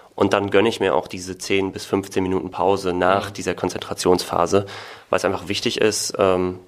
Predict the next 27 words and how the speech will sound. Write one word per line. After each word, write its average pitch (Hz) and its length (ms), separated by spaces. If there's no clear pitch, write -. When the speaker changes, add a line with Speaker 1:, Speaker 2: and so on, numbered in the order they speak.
Speaker 1:
ja, 80 160
dem, 90 300
das - 160
Ge-, 90 340
Gehirn 95 400
auch - 120
mal 87 200
ruhen 92 300
zu - 160
lassen, 82 300
ne? 104 160
Speaker 2:
Genau, 95 260
wer 110 80
das 135 140
nochmal, 139 460
äh, 123 380
nachhören 196 460
möchte, 175 300
wir 135 80
hatten 143 400
Katharina, 139 460
also 113 200
unsere 147 260
akademische 131 520
Leiterin 147 600
und 156 320
ich, 147 220